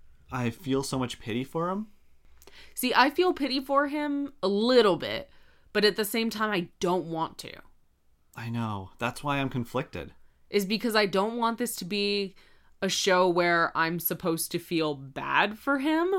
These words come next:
Speaker 2: when he's been a total jerk to everybody in his whole life.
Speaker 1: I know, but I think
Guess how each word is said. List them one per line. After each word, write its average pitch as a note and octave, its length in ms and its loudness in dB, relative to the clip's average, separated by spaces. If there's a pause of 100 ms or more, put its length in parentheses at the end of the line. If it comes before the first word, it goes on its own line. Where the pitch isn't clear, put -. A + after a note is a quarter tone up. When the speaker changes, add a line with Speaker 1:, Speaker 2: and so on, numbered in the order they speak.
Speaker 2:
when F3+ 200 2
he's D#3+ 340 -4
been D#3 460 -4
a D3 140 -6 (340)
total F3 640 0
jerk - 520 -8
to - 120 -10 (120)
everybody G3+ 600 -4
in F#3+ 80 -2
his C#3+ 260 -8
whole D#3+ 480 -2
life. C#3+ 640 -2 (720)
Speaker 1:
I B2+ 120 -6
know, C#3 420 -4
but A#2 100 -2
I A#2 80 -2
think C#3+ 300 -6